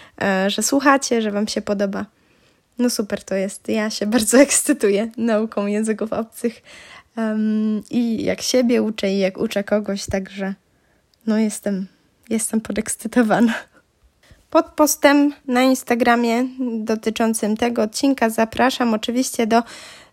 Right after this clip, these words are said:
wypróbowania tych czasowników, do użycia ich. To jest, e, najlepszy sposób, e, nauki. Używać po prostu tego języka. Napiszcie parę zdań, używając tych czasowników,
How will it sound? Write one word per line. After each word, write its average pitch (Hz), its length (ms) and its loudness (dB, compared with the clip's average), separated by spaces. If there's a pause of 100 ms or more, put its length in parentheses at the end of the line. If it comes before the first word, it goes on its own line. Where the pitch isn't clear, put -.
(220)
wypróbowania 254 880 4 (140)
tych 214 200 0
czasowników, 220 720 0
do 208 140 0
użycia 262 560 2
ich. 202 360 -2
To 214 220 -2
jest, 226 420 -2
e, 233 300 0
najlepszy 226 500 -2
sposób, - 560 -8
e, 208 260 0
nauki. 208 560 -2 (240)
Używać 233 600 0
po - 120 -10
prostu 214 400 -6
tego 202 220 -2
języka. 214 580 0 (640)
Napiszcie 285 480 2
parę 214 280 4
zdań, 190 420 0 (380)
używając 226 600 2 (160)
tych - 380 -4 (540)
czasowników, 214 960 -2